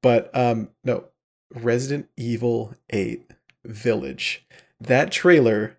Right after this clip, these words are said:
was perfection in, in my eyes. It drew you in. You didn't know what it was gonna be. It doesn't seem like a Resident Evil game because Resident Evil is all about,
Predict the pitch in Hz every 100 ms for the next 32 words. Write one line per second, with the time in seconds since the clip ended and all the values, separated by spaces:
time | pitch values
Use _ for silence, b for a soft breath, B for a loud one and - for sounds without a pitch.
0 | _ 123 131 123 - - 120 - 120 120
1 | - - 117 - _ _ - 123 117 -
2 | 120 113 110 104 131 - - B B B
3 | B _ 127 - 131 180 160 139 135 127
4 | 123 135 156 131 131 143 139 135 151 135
5 | 120 113 113 120 170 180 131 - 202 240
6 | 185 160 123 120 117 117 117 113 117 127
7 | 139 139 127 156 151 151 175 175 156 151
8 | 147 156 156 147 147